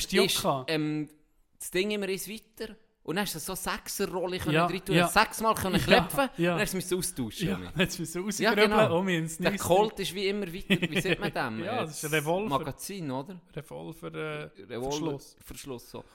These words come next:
Speaker 2: Und dann, genau, sechsmal hast du können klepfen, dann hast du müssen auswechseln.
Speaker 1: Mhm.
Speaker 2: Dann hast du ja geil
Speaker 1: Und
Speaker 2: gefühlt.
Speaker 1: null null sieben ist drauf gestanden.
Speaker 2: Sicher nicht.
Speaker 1: Mhm.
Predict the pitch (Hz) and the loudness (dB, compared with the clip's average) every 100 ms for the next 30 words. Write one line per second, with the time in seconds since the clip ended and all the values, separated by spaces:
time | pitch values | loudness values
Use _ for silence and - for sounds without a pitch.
0 | _ 123 165 156 147 147 135 156 - 151 | _ -10 -10 -8 -6 -6 -6 -8 -10 -10
1 | - 123 117 147 - 131 123 226 - 139 | -10 -12 -12 -14 -12 -12 -8 -8 -8 -10
2 | 131 156 147 160 160 - _ _ _ _ | -8 -6 -4 -6 -10 -20 _ _ _ _
3 | - 101 90 - 95 90 87 82 - 165 | -14 -10 -10 -12 -14 -12 -12 -12 -6 -2
4 | 156 165 160 151 147 170 160 139 - 151 | 2 2 2 -2 -4 -6 -8 -10 -8 -8
5 | - - 156 135 143 143 - - 123 117 | -8 -12 -10 -10 -10 -14 -20 -6 -4 -4
6 | - 107 147 131 147 | -6 -8 -6 -6 -8